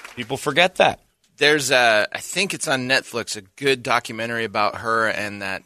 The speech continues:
Speaker 2: album, Jagged
Speaker 1: Oh,
Speaker 2: Little
Speaker 1: it's
Speaker 2: Pill.
Speaker 1: amazing.
Speaker 2: And
Speaker 1: 'Cause
Speaker 2: Taylor
Speaker 1: Flea's
Speaker 2: Hawkins is all through it.
Speaker 1: Yeah, Flea's the bass player
Speaker 2: Yep.
Speaker 1: on, uh, You Ought to Know.
Speaker 2: Yep.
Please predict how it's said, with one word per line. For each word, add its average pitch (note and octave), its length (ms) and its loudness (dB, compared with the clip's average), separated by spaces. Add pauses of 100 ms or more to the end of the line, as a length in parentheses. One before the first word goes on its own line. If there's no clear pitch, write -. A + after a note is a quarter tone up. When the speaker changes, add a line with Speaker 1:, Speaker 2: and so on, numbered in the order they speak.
Speaker 2:
album, A#2+ 460 -6 (120)
Jagged B2 300 -2
Speaker 1:
Oh, C3 40 8
Speaker 2:
Little A#2 100 8
Speaker 1:
it's - 80 4
Speaker 2:
Pill. G2+ 120 4
Speaker 1:
amazing. F#2+ 500 4
Speaker 2:
And G#2+ 320 -6
Speaker 1:
'Cause A#2 140 4
Speaker 2:
Taylor D3+ 200 6
Speaker 1:
Flea's F3+ 100 8
Speaker 2:
Hawkins C#3 300 0
is A2+ 100 -8
all A2 140 2
through A2+ 280 -6
it. - 120 -10
Speaker 1:
Yeah, C3+ 140 6
Flea's D3+ 340 4
the B2 80 2
bass D3 200 4
player E2 260 2
Speaker 2:
Yep. E2+ 120 4
Speaker 1:
on, E2+ 220 2
uh, D#2+ 80 2
You F#2+ 240 2
Ought F2 80 2
to E2+ 80 -2
Know. G2 300 -2
Speaker 2:
Yep. A#2 140 -10